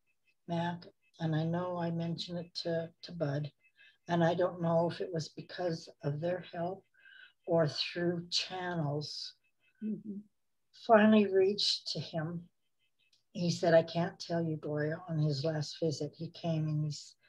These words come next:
Speaker 1: said, "I'm, I'm telling you goodbye, and I, I'm just telling you I'm going back east. That's all I can tell you."
Speaker 2: Mm-hmm.
Speaker 1: And what they have done to this poor man and his brain,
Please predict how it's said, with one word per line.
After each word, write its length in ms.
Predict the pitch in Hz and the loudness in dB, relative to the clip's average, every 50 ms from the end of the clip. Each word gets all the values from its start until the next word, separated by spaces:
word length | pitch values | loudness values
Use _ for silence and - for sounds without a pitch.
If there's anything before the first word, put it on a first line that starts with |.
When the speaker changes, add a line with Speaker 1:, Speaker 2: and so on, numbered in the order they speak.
| _ _ _ - - _ _ _ _ _ _ _ _ _ _ _ _ _ _ _ | _ _ _ -20 -20 _ _ _ _ _ _ _ _ _ _ _ _ _ _ _
Speaker 1:
said, 220 | - - - 185 180 | -4 0 2 4 6
"I'm, 300 | 175 175 170 160 147 185 208 208 | 6 6 6 4 2 -2 -4 -4
I'm 120 | 165 147 | -4 -4
telling 340 | - - 185 175 175 180 180 | -4 -4 -4 -2 -2 -2 -4
you 100 | 175 170 170 | -6 -6 -8
goodbye, 560 | 196 - - 165 160 156 160 170 170 170 175 - - | -4 0 2 4 4 4 2 -2 -4 -8 -12 -8 -4
and 140 | 165 160 160 | -4 -2 -2
I, 240 | 165 160 160 170 - - - 165 | -2 -2 -4 -6 -8 -10 -4 -2
I'm 100 | 156 147 | -2 -2
just 220 | 147 143 - - | -2 -2 -4 -4
telling 300 | - 170 165 170 170 170 | -2 0 0 2 2 0
you 180 | 175 180 208 208 - - | 0 0 -2 -4 -6 -6
I'm 120 | 165 156 | -6 -4
going 280 | 151 165 160 160 165 160 | -2 -2 -2 -2 -2 -2
back 320 | 160 165 170 165 - - | -2 -2 -2 -4 -4 -6
east. 400 | 156 139 127 - - - - - _ | -6 -6 -6 -6 -10 -10 -12 -10 _
That's 240 | - 143 135 - - - - | -8 -8 -8 -8 -14 -8 -4
all 200 | 156 156 151 160 | -2 -2 0 0
I 80 | 160 156 | -2 -4
can 200 | - - 170 160 | -4 -8 -10 -10
tell 240 | - - 180 170 | -10 -10 -8 -6
you." 240 | 160 151 139 135 139 - _ _ _ _ _ _ _ 214 | -6 -6 -6 -8 -10 -12 _ _ _ _ _ _ _ -6
Speaker 2:
Mm-hmm. 380 | 196 175 165 170 156 180 190 180 - _ - | -6 -6 -6 -10 -12 -12 -14 -14 -14 _ -2
Speaker 1:
And 140 | 170 170 165 | 0 2 4
what 180 | 165 165 160 - | 4 2 2 2
they 160 | 175 175 170 | 0 0 0
have 240 | 175 180 175 165 151 | 0 -2 -4 -2 0
done 320 | 185 180 175 175 175 170 | 2 2 2 2 0 -2
to 120 | 170 - | -4 -4
this 180 | 165 160 147 - | -4 -6 -6 -6
poor 260 | - - - 175 175 | -8 -10 -6 -4 -2
man 480 | 170 165 160 160 156 156 156 160 165 160 - _ _ _ _ _ - | 0 0 0 0 0 0 0 0 -2 -4 -6 _ _ _ _ _ -2
and 180 | 156 151 143 127 | -2 0 0 0
his 260 | - 156 143 131 135 | 0 -2 -2 -2 -4
brain, 500 | - - 156 147 147 143 139 139 139 | -4 0 2 2 4 4 2 2 0